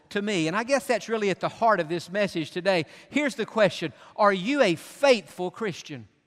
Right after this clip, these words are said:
Last week, the question was, are you a Christian? Do you know that you've been saved? This week, we're go-, taking it a step farther and asking this,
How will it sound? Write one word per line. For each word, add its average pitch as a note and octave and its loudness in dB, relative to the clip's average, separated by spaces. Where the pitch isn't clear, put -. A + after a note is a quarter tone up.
Last A#3 6
week, G3+ 2
the F#3+ -4
question F#3+ 2
was, F#3+ 2
are A#3 8
you B3+ 2
a E3+ 0
Christian? D3 -4
Do F#3+ -2
you G#3 0
know G3 4
that A3+ -2
you've G#3+ -4
been G3+ -4
saved? A#3 2
This A3+ 0
week, G3+ 0
we're F#3+ -2
go-, F#3+ -8
taking G#3 -2
it F#3+ -2
a F3 -4
step G3 0
farther B3 0
and F3+ -2
asking G3 -2
this, C4 -2